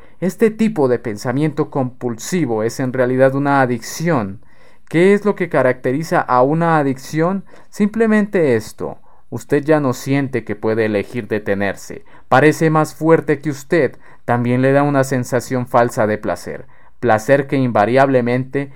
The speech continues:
se convierte en dolor. ¿Por qué habríamos de ser adictos al pensamiento? Porque usted está identificado con él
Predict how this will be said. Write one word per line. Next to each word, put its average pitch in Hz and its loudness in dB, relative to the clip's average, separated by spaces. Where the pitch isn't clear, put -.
se 156 0
convierte 131 2
en 95 -6
dolor. 90 -6
¿Por 156 4
qué 233 4
habríamos 202 4
de 127 0
ser 160 2
adictos 147 0
al 123 -2
pensamiento? 113 -4
Porque 135 2
usted 190 -2
está 196 0
identificado 165 0
con 147 -4
él 139 -6